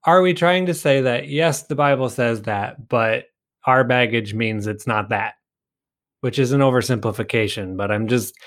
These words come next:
like, I guess, I guess I bring it up because I still wrestle with that sometimes of, I've been pretty open on the podcast about my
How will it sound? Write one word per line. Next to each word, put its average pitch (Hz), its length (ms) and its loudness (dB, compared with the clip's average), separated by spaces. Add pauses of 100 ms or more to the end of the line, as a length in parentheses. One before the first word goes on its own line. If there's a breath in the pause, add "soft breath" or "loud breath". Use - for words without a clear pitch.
(380 loud breath)
like, 127 380 0 (1400)
I 139 100 4
guess, 180 260 4
I 165 280 2
guess 196 260 4
I 165 140 4
bring 139 240 4
it 120 100 2
up 117 160 0
because 110 320 -4
I 160 140 4
still 196 240 0
wrestle 107 400 0
with 98 160 -6
that 107 240 -8
sometimes 110 640 -8 (380 loud breath)
of, 113 440 4 (540 soft breath)
I've 160 360 2
been 135 220 6
pretty 127 260 4
open 127 320 4
on 101 260 -4
the 98 60 -8
podcast 113 540 -2
about 104 380 -8
my 98 600 -4